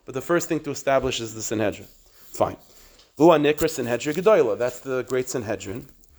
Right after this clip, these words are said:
And how? So now he goes through, okay, so how many members and so on. Uminyanim Shim Ve'echad. How many members in the Sanhedrin? Seventy-one. He's paskening like the Chachamim. That's what we saw, seventy-one members.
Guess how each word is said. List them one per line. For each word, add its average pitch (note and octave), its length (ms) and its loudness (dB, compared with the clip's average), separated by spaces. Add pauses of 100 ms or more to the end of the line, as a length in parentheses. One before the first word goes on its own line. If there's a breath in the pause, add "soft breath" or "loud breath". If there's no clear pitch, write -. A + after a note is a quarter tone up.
(200 soft breath)
And A#2+ 120 0
how? D#3 440 4
So B2 160 -8
now D3 140 2
he D#3 40 2
goes D3 200 2
through, C#3 120 -4
okay, G#2+ 120 -10
so A#2+ 120 -8
how B2 60 -4
many A#2+ 140 -2
members C#3+ 400 0
and G#2+ 100 -10
so - 140 -8
on. - 140 -14 (260 loud breath)
Uminyanim D#3 500 6
Shim E3+ 300 0
Ve'echad. G#2 380 -6 (540)
How C#3 220 4
many F3 180 6
members D#3 360 2
in C3+ 40 -8
the C3 60 -4
Sanhedrin? D3+ 580 -4 (260)
Seventy-one. B2 540 2
He's G2 160 -12
paskening A#2 480 -2
like G2 200 -6
the D3 60 -8
Chachamim. G#3+ 460 2 (300)
That's B2+ 160 -8
what D3+ 60 -4
we D#3+ 60 -2
saw, G#2 180 -4
seventy-one C3 460 0
members. B2 380 0